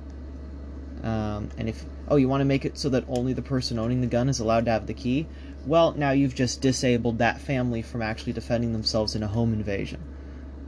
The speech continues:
In the scenario that the father is away or incapacitated, or it's not even the father, or however you want to put it. These Band-Aids, you're, you're, you're not sticking the Band-Aid on the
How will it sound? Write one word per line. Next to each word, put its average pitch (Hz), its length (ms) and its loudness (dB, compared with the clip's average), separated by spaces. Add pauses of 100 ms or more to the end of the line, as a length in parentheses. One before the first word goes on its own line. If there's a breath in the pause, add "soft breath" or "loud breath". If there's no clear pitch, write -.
(140)
In 120 180 6
the 113 60 2
scenario 110 420 2
that - 120 -8
the - 80 -4
father 107 480 2
is 113 180 -2
away 107 460 0 (100)
or 113 140 -2
incapacitated, 107 880 -2
or 107 120 0
it's - 120 -10
not 107 160 -2
even 110 180 -2
the 113 60 -2
father, 107 560 2 (400 loud breath)
or 104 60 -8
however 107 240 -2
you 107 80 -2
want 110 200 -2
to - 80 -12
put 104 180 -2
it. 107 180 -2 (1800 loud breath)
These 143 300 6
Band-Aids, 135 960 2 (920)
you're, 120 120 4
you're, 123 160 4
you're 131 260 2
not 135 180 0
sticking 156 320 -2
the 143 80 2
Band-Aid 123 400 2
on 113 140 2
the 110 140 -2